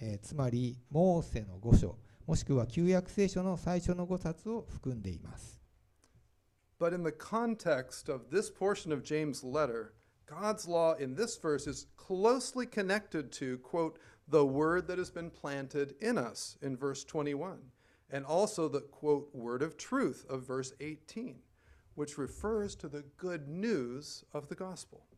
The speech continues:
Speaker 1: 神の律法を単なる命令ではなく、私たちのうちに植え付けられた御言葉と結びつけています。さらに、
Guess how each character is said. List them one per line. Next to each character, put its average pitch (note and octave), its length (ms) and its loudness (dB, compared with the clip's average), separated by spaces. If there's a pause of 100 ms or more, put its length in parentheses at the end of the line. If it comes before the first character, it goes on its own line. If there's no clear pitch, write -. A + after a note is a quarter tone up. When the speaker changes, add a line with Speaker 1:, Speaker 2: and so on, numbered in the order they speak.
(1040)
Speaker 1:
神 E3 260 2
の A#2+ 160 2
律 F#2+ 160 -2 (160)
法 A#2 100 12
を G#2+ 580 2 (320)
単 F3 380 0
な D3 120 2
る D3 140 4
命 D3 260 4
令 D3+ 180 6
で D3 120 4
は B2 80 -2
な B2+ 160 -2
く、 - 160 -12 (220)
私 D#3 400 -2
た D3 140 0
ち D#3 140 -6
の D3 280 -2
う C3+ 120 0
ち G#3 220 0
に G#3 260 0
植 B2+ 200 0
え C3+ 60 0
付 - 160 -10
け C3+ 180 0
ら C3 120 2
れ B2 120 -2
た C#3 420 -6
御 A#2+ 240 -4
言 B2 160 0
葉 G#2+ 200 -4 (240)
と D3+ 300 -4 (200)
結 A2 240 -8
び G#2 100 -8
つ - 100 -14
け G2+ 120 -6
て G2+ 120 -14
い F#2 80 -12
ま F#2+ 140 -12
す。 - 120 -16 (480)
さ D3 120 2
ら C3 140 0
に、 C3 340 -6